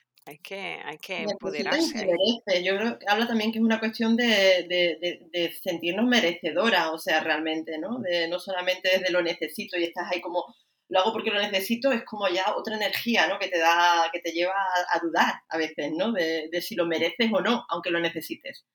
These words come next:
Speaker 2: Es muy importante partir de, de más de, del, que del me-, ne-, que de la necesidad, del merecimiento.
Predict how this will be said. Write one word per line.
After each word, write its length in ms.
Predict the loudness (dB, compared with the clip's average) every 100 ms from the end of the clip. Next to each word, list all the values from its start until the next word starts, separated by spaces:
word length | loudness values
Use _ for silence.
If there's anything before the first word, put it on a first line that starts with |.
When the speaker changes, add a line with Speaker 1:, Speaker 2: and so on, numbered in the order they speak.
| _ _ _ _ -8
Speaker 2:
Es 340 | -6 -4 -8 -14 -12
muy 220 | 0 2
importante 580 | 4 2 0 -2 0 -2
partir 380 | 0 -2 -6 -4
de, 380 | 0 2 4 4
de 440 | 4 2 2 0 -2
más 260 | -2 0 -2
de, 280 | -4 -4 _
del, 420 | -12 -8 -8 -10 _ _ -4 -2
que 120 | -2
del 180 | 0 0
me-, 160 | -2 -4 -6 -4
ne-, 220 | -4 -6
que 100 | 0
de 80 | 2
la 80 | 2
necesidad, 580 | -2 -4 0 2 2 0
del 160 | 0
merecimiento. 920 | 2 0 -2 -4 0 0 0 -2 -8